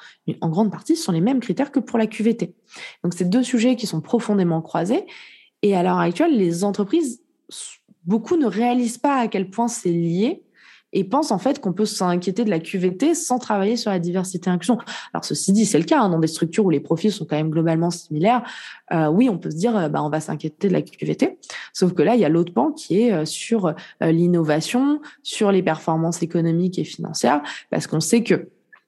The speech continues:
des structures en fait qui sont, euh, diversifiées, elles ont plus d'innovation. Euh, moi, je fais ça à la, toujours la comparaison avec l'expression think outside the box. Euh, donc, c'est penser en dehors des sentiers battus. Et, et l'image que je prends, c'est en mode,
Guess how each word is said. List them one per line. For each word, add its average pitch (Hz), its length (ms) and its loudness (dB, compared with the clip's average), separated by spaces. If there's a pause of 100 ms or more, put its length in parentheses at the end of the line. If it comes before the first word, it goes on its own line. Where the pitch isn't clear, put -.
(300)
des 190 140 6
structures 185 460 0
en 170 80 2
fait 185 240 2
qui - 140 -6
sont, 175 300 0
euh, 151 100 2
diversifiées, 156 640 0
elles 226 160 2
ont 180 80 2
plus 190 240 -2
d'innovation. 190 580 2 (440)
Euh, 151 80 0
moi, 170 120 0
je 190 100 -2
fais - 80 0
ça 180 200 0
à - 20 2
la, 160 420 -2
toujours 196 240 -2
la 190 100 4
comparaison 165 440 0
avec 170 180 -2
l'expression 165 400 -2
think 180 240 0
outside 165 380 2
the 165 100 2
box. 156 460 -2 (340)
Euh, - 80 -2
donc, 160 180 -4
c'est 151 140 0
penser 165 300 0
en 165 80 2
dehors 156 180 2
des 160 140 0
sentiers 156 280 -2
battus. 147 340 0 (500)
Et, 165 240 2
et - 20 4
l'image 190 540 2
que 156 80 -4
je 160 100 -10
prends, 294 200 0
c'est 320 180 -4
en 156 80 -4
mode, 240 220 0